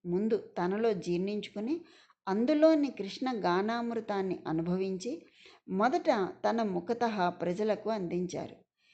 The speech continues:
పరీక్షిత్ మహారాజు కోరికపై భాగవత మకరందాన్ని వారం రోజుల పాటు మొట్టమొదట గంగా నది మధ్యలో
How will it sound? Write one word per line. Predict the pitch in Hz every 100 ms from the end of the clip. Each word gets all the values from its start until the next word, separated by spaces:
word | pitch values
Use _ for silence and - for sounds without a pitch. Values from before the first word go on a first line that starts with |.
| _ _ 220
పరీక్షిత్ | 202 294 285 302 302
మహారాజు | 233 202 214 220 214 208 180
కోరికపై | 180 185 202 196 185 156 123 - _ _ _
భాగవత | 175 196 190 220 262 247
మకరందాన్ని | 202 165 196 214 214 196 170 160 147 - -
వారం | 170 196 262 262 233
రోజుల | 214 196 175
పాటు | 170 165 160 156 139 - _ _ _
మొట్టమొదట | - 214 254 247 185 180
గంగా | 170 - - 175 208 247 240
నది | 214 175
మధ్యలో | 170 165 - 190 214